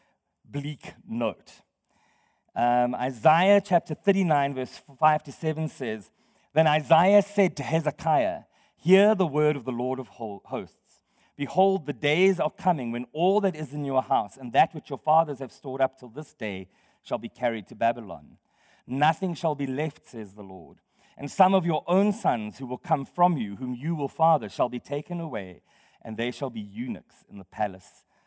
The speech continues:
of the king of Babylon.'" And so the prophet announces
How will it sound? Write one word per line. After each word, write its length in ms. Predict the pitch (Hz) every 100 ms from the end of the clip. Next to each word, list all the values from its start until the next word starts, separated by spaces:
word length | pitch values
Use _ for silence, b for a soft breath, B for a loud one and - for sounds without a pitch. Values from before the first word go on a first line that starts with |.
| _ _
of 160 | -
the 80 | 101
king 540 | - - 113 90 85 95 _ _ _
of 160 | 98 85
Babylon.'" 600 | 101 98 95 69 55 - _ _ _ _ _ _ _ _ -
And 120 | 127
so 260 | - 160 143 _ b b b b _ _ _ _ _
the 80 | 139
prophet 520 | - - 196 - 214
announces 960 | 165 143 131 127 143 143 120 98 82